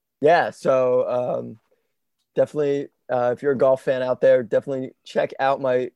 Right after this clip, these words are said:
golf blog. I have weekly posts, um, where I kind of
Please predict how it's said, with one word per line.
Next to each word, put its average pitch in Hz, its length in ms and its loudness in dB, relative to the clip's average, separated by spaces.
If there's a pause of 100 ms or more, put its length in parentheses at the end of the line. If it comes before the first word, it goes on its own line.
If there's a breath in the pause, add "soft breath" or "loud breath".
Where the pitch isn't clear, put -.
(140)
golf 135 300 0
blog. 135 260 2
I 127 60 0
have 117 140 -2
weekly 127 340 -6
posts, - 560 -2 (480)
um, 117 320 -2
where 117 140 -4
I 117 60 -6
kind 123 240 -8
of 120 180 -6